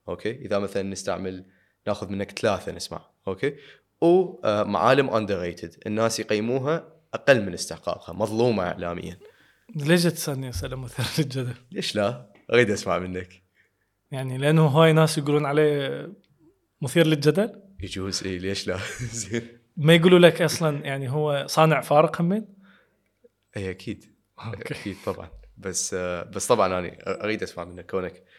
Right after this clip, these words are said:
Speaker 1: بالمجال، كونك
Speaker 2: overrated ال-، والله صعب لأن تعرف هواي تفاصيل بكل وجهات. بس ما أقدر أقول لك معالم،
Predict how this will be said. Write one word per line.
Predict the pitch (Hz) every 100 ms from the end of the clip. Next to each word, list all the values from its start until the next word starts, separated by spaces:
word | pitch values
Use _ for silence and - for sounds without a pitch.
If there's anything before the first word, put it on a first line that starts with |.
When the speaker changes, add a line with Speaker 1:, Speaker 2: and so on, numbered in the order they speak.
| _
Speaker 1:
بالمجال، | 107 101 98 98 92 -
كونك | 98 98 90 - -
Speaker 2:
overrated | 196 190 190 180 175 160 175 180 - _
ال-، | 156 147 147 143 139 135 135 135 135 131 131 131 131 127 - _ _ _ _ _ _ _ - - - _
والله | 190 165
صعب | 208 175 135
لأن | 139 139
تعرف | 127 151 135 -
هواي | 156
تفاصيل | 156 135 127 123 139 131
بكل | 123 147
وجهات. | 135 123 127 120 - - _ _ - - - - - _ _ _ _ _ _ _ _ _
بس | 160 156 151 - - -
ما | 208 196
أقدر | 214 196 175
أقول | 165
لك | 160 165
معالم، | 165 151 180 190 165 196 - -